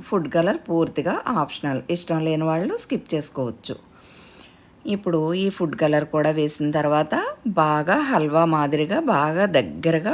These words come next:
ఉడికిపోయే వరకు ఉడికించుకోవాలి. పాలు కాల్షియం, కొబ్బరి కూడా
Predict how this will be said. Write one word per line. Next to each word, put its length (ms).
ఉడికిపోయే 560
వరకు 200
ఉడికించుకోవాలి. 800
పాలు 360
కాల్షియం, 520
కొబ్బరి 400
కూడా 240